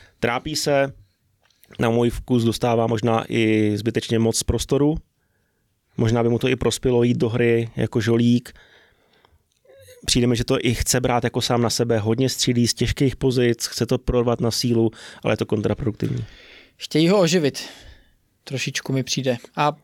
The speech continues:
Speaker 2: pořád dokola, někdy je to vlastně na tu hra-, pro tu hlavu náročnější. Já bych teda zprava si volil Tomiče, eh,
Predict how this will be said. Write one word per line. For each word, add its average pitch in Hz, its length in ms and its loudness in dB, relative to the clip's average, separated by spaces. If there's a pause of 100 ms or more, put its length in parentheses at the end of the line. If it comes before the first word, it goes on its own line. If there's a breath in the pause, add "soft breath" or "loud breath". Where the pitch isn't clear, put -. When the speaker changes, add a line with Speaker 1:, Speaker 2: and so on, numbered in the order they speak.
(240)
Speaker 2:
pořád 156 280 0
dokola, 147 380 0
někdy 143 240 -2
je 139 60 0
to 143 100 -4
vlastně 143 220 0
na 139 60 -4
tu 147 120 0
hra-, 139 500 0
pro 143 160 -2
tu 147 100 0
hlavu 147 200 0
náročnější. 143 680 0 (260 loud breath)
Já 139 140 2
bych 139 120 -2
teda 160 180 0
zprava 143 600 0
si - 160 -4
volil 147 280 2
Tomiče, 147 540 0 (640 soft breath)
eh, 143 40 -4